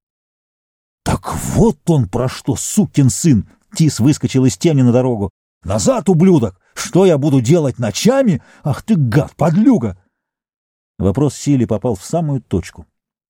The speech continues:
Тис почувствовал себя больным, опустошенным. «В самом деле, что мы будем делать по ночам?» — думал он.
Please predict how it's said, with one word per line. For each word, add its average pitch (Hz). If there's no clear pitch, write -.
Тис 220
почувствовал 165
себя 165
больным, 156
опустошенным. 147
«В -
самом 170
деле, 156
что -
мы 180
будем 160
делать 190
по 143
ночам?» — 160
думал 123
он. 101